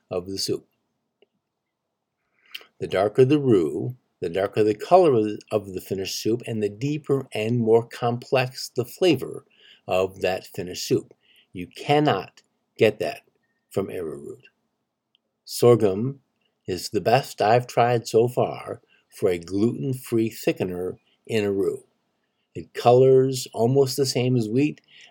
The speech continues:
and it's pretty darn close to one-to-one for flour. Even Escaffier's recipes are guides. The ratio of stuff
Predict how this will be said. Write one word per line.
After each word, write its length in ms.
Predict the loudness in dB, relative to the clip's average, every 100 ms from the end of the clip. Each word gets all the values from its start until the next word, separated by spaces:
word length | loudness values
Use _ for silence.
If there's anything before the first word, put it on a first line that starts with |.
| -14
and 100 | -10
it's 200 | -10 -12
pretty 340 | _ 0 2
darn 360 | 4 4 2 2
close 440 | 2 6 6 4
to 140 | -4 -4
one-to-one 640 | 0 0 0 0 -2 -2
for 140 | -4 -4
flour. 480 | -4 -6 -12 -20 _ _ _ _ _ _ _ _ _ _ _ -10
Even 400 | 0 2 4 2
Escaffier's 840 | 0 0 2 2 2 0 2 2
recipes 680 | 2 2 -2 -4 -2 -2 -6 -10
are 160 | -6 -2
guides. 880 | -2 -2 -6 -14 -18 -14 -14 -14 _ _ _ _ _ _ _ _ _ _ _ -6
The 60 |
ratio 520 | 4 6 6 4 6 6
of 180 | 2
stuff 720 | -6 -8 -2 -2 -2 -6 -20